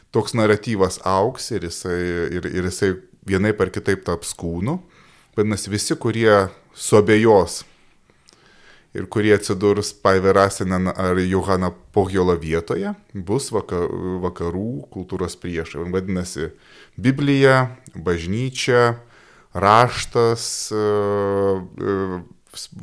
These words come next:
visuomenės struktūra jau nebėra, e, ir, ir krikščionys jau nebėra vakarų bažnyčios da-, dalis, e, vakarų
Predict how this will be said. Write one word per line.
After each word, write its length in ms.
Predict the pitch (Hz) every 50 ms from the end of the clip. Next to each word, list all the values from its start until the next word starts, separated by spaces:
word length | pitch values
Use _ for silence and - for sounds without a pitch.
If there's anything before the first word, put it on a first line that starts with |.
| 98 98 101
visuomenės 560 | 95 - - 123 117 120 113 107 104 98 -
struktūra 560 | - - 101 92 - - - 92 92 120 120 -
jau 180 | 107 107 104 104
nebėra, 460 | 104 98 90 80 - 104 98 92 117 139 - - - - - - -
e, 260 | 101 101 104 101 98 - -
ir, 260 | 98 98 92 90 92 87 78 73 - - 101 80
ir 200 | 76 95 87 92
krikščionys 640 | - 113 107 - - 131 123 131 107 98 - -
jau 80 | 110 104
nebėra 320 | 98 92 82 90 82 92 101
vakarų 360 | 127 135 - 160 156 156 151
bažnyčios 500 | 160 147 139 165 165 - 160 147 139 143
da-, 120 | 156 151 147
dalis, 580 | - 139 139 143 147 151 170 175 175 - - _ _ - - - - - _ _ _ _ _ - - - -
e, 100 | 135 120
vakarų 460 | 110 120 110 - 127 127 131 139 139